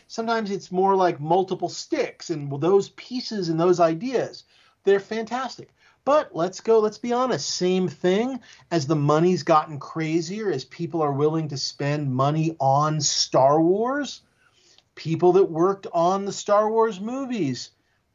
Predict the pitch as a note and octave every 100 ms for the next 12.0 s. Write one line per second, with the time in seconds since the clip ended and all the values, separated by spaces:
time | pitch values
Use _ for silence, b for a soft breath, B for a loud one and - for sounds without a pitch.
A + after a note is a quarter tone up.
0 | _ - F3 F3+ F#3 - G#3 G3 G3+ G3
1 | F#3+ F#3+ A3+ B3 - F3+ C3 A2+ _ _
2 | _ C3 C#3+ G3 B3+ C#4 C4+ A3+ B3 B3
3 | A#3 A3+ - G#3+ - A#3 A#3 - - A#3+
4 | A#3+ F3 B2 C#3+ G3+ C4+ C#4 A#3 D#3+ C3
5 | - - - C3 E3 E3+ _ - - F#3+
6 | G#3 C#3 F4 A3+ A3 A#3+ A#3 A3+ A3 A3
7 | F#3+ B2+ B2 C3 D3 C#3 C3+ B2+ B2+ B2+
8 | B2+ B2+ C3 D#3+ G#3+ G3+ G#3+ A3+ - B
9 | B B B A3+ - - C4 C#4 A#3+ -
10 | A#2+ B2+ - F#3+ G3 G#3 G3+ F#3+ F#3 D#3+
11 | E3+ F3 - - F#3 F#3+ G3 G3 F#3 F3+